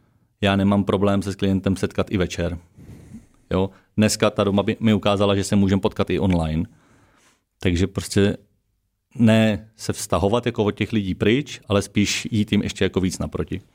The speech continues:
Takže v tom já vidím tu budoucnost, ten potenciál. A, a co se, co se stane, tak, eh, z hlediska nějakého ekonomického vývoje, tak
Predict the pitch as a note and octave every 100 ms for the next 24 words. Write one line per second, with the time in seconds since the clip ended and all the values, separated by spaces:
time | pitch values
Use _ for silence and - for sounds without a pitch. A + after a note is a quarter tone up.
0 | _ _ _ - F2+ F#2+ - F#2 F#2 F#2+
1 | G2 F#2+ - F#2 G2 G2 - G2 A2 G2
2 | F2+ G2+ - A#2 A#2+ C3 - _ _ _
3 | _ _ - - - G2 G2 G2 - _
4 | _ _ _ G2 G2+ - A2+ - G2 G#2+
5 | - G2+ G2+ G#2+ G#2+ - _ _ _ G#2+
6 | G#2 - A#2 G#2 G2 - - - A2 E2+
7 | G2 G2+ - A2 G2+ - A2 A#2 G#2+ G#2
8 | - A2 G#2 F#2+ G#2 G#2+ G#2